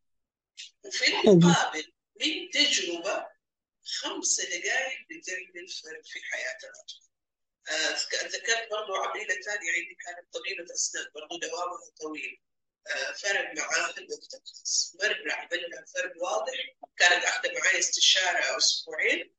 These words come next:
Speaker 1: الأسبوع الأول مجرد أنها تجينا المكالمة الثانية قالت لي: "الحمد لله، يعني حتى ما أحتاج أطول معك، بس بأبشرك بالنتائج اللي،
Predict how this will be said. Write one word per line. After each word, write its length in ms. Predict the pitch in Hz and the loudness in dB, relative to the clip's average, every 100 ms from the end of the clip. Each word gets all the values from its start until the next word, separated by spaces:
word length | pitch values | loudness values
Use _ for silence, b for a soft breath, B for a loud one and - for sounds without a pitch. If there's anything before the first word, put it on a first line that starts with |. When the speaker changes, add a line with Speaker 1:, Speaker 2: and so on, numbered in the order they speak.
| _ _ _ - | _ _ _ -12
Speaker 1:
الأسبوع 540 | 311 - - 262 269 - | 0 2 2 2 2 4
الأول 580 | 220 262 277 302 - 196 | 2 2 0 -2 -4 -8
مجرد 460 | 190 247 - - | 0 2 2 0
أنها 340 | - 196 196 - | -4 -4 -4 -2
تجينا 240 | 240 247 | -2 -2
المكالمة 460 | 233 - 240 240 214 | -4 2 4 4 2
الثانية 340 | - 240 233 | -4 -4 -2
قالت 180 | 226 233 | -2 -2
لي: 60 | |
"الحمد 320 | 226 254 247 233 | 0 0 -2 -6
لله، 220 | 233 233 | 2 4
يعني 240 | - - - | 4 0 -2
حتى 280 | - - | -6 -6
ما 220 | - 233 233 | -4 -2 0
أحتاج 440 | - 220 214 214 | -2 0 0 0
أطول 340 | - 196 170 160 | -2 -4 -4 -4
معك، 400 | 156 - 180 180 | -6 -4 -6 -2
بس 240 | 196 - | -2 2
بأبشرك 640 | 143 - - - 226 220 - | 2 4 6 6 6 2 -2
بالنتائج 640 | 156 - - 175 156 - | -4 -4 0 0 2 2
اللي، 220 | 135 - | 0 -4